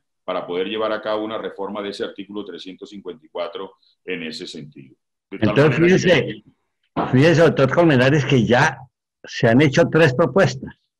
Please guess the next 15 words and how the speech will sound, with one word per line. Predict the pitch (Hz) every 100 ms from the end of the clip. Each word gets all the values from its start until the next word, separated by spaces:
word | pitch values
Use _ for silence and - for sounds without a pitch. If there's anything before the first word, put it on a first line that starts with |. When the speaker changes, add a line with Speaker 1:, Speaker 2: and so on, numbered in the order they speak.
| _ _ _ _
Speaker 1:
Sí. | 85 87 95
Speaker 2:
Mantener, | 104 - 104 104 113 139 156 156 - - _
y | 127
a | 127 135 131
mí | 135 160
me | 175 180 180 - -
va, | 131 143 175 - - _ _ 147
me | 135 131
va, | 113 131 135
gusta | 117 139 - 180
mucho | 170 139 156 147
en | 131
esta | 131 131 143
tertulia | 143 131 143 127 135 127
ir | 135 151